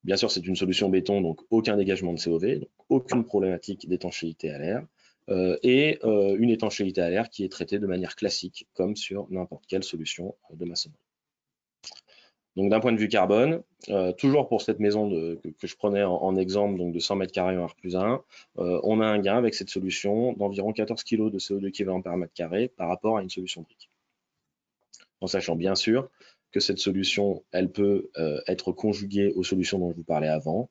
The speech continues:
donc c'est-à-dire des solutions de béton bas carbone pour les fondations, pour les dalles de compression, euh,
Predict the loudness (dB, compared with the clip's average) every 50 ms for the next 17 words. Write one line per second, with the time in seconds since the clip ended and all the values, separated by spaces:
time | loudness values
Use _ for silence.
0 | _ -10 -8 -6 -4 -4 -2 0 0 0 2 0 0 0 0 -2 -2 -2 -2 -2
1 | -2 -2 -2 -4 -4 -4 -2 -4 -4 -4 -6 -6 -2 0 0 0 0 -2 -4 -6
2 | -6 -6 -8 -8 -8 -8 -8 _ _ -20 -20 -20 _ _ _ _ 0 2 4 4
3 | 4 4 2 0 0 -2 -4 -8 -6 -8 -8 -6 -6 -6 -6 -6 -8 -12 _ -20
4 | -20 -20 -20 _ -10 -8 -6 -4 -4